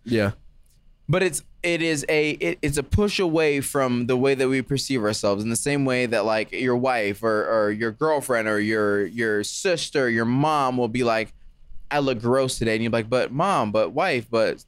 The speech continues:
Speaker 2: girlfriend, you look beautiful." And they're like, "But I don't feel it."
Speaker 1: Yeah.
Speaker 2: There's nothing you can really realistically do to make them feel it, but you can make them feel that you feel it.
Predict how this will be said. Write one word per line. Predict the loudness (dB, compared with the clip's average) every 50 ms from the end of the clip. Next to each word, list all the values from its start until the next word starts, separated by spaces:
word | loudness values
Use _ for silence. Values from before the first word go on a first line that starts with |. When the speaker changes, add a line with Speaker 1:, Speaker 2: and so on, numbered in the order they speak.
| _ _ -8
Speaker 2:
girlfriend, | -2 0 0 0 0 0 0 -2 0 0
you | 0 0
look | -2 -2 -4
beautiful." | -4 -2 0 0 0 -2 0 0 0
And | 2 2
they're | 0 0
like, | 0 0 0 -2 -2 -4
"But | -4 -4 -4 -4 -4 -4
I | -2
don't | -2 -2 -4 -6
feel | -10 -12 -12 -10 -6 -4 -2 0 2 2 2 2 2
it." | 2 0 0 -4 -8 _ _ _ _ _ -6
Speaker 1:
Yeah. | -2 -2 -2 -2 -4 -8 -12 -6 -4
Speaker 2:
There's | -2 -2 0
nothing | 0 -2 -2 -2 -2 -2 0
you | -2 -2
can | -2 -2 -4 -2 -2 -2 0 0 2
really | 2 2 2 2 0 0 -2 -4
realistically | -4 -4 -4 -2 0 0 2 2 2 2 0 0 0 -2 -4 -4 -2 0 0 0
do | -2 -2 -4 -2 -2 0 0 -2
to | -2 0 0
make | 0 0 -2 -2
them | -4 -4 -4 -6 -8 -12 -10
feel | -6 -4 -2 0 0 0 2 2
it, | 0 0 -2 -4 -8 _ _ _ _ _ _ _ -20 -20 -20
but | -20 -8 -2 -2 0 0
you | 0 -2 -2
can | -2 -2 -2
make | 0 -2 -2 -2 0
them | 0 0 0 0
feel | -2 -6 -6 -4 -2 0 2 2 2 2 2 0 -2 -4 -2
that | -2 -2 0 -2
you | -4 -4 -2 0 2 2 0
feel | 0 -2 -2 0 0 0 -2
it. | -4 -6